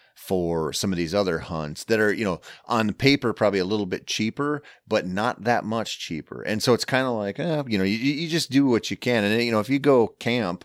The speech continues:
like I, I do. The, the hunt is, you know,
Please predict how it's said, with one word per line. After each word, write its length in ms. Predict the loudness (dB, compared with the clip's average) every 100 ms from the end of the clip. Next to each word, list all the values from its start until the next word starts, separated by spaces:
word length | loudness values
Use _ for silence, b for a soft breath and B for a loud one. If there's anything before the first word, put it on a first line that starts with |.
| b b b b _
like 260 | 0 2 4
I, 200 | 2 2
I 180 | -2 -2
do. 360 | -4 -6 -6 -6
The, 160 | -8
the 180 | -4 -2
hunt 360 | 0 0 -2 -12 B B B
is, 640 | -2 0 0 -2 -6 -6 -10 _ _ _ _ _ _ _ _ -8
you 100 | -8
know, 220 | -8